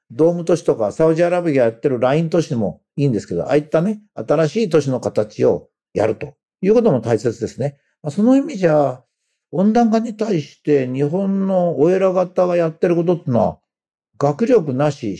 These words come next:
思考力なしっていう感じなんですよ。だから僕痺れてんじゃないか。これ知識の問題でもなくてね、道徳の問題でもなくてね、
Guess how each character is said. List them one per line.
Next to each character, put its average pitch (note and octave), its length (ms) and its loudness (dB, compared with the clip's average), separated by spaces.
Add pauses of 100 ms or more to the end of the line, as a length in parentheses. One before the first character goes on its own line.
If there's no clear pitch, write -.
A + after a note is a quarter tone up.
(140)
思 A#3 120 4
考 G#3+ 60 6
力 C3+ 200 2
な C3+ 120 -4
し - 20 -20 (380)
っ - 20 -20
て F3+ 60 4
い - 40 4
う - 20 2
感 D#3+ 260 0
じ D3+ 80 -4
な D#3 140 2
ん B2 40 -2
で G#2+ 60 -8
す G#2 100 -4
よ。 F#2 60 -4 (440)
だ B3 200 -2
か D#4+ 140 -6
ら A3+ 100 2
僕 F#3 160 0
痺 G#3 420 0
れ F4 160 4
て F3+ 160 2
ん D3+ 40 2
じ D3 60 4
ゃ C#3+ 40 4
な C3 100 4
い A#2 40 2
か。 A#2 100 -2 (320)
こ F3 60 -8
れ D#3+ 80 -4
知 C4 220 0
識 B3+ 140 -16
の F#3 120 0
問 E3+ 180 0
題 F3 160 4
で E3+ 80 0
も B2+ 100 -2
な D3+ 140 0
く - 80 -20
て G#2+ 140 -4
ね、 C3 160 -2
道 F3 240 2
徳 A#3 220 -2
の A#3 120 4
問 A#3 200 2
題 A3+ 160 4
で F#3+ 80 2
も A#2 80 -2
な B2 160 0
く - 100 -14
て F#2 100 -4
ね、 F#2+ 220 -6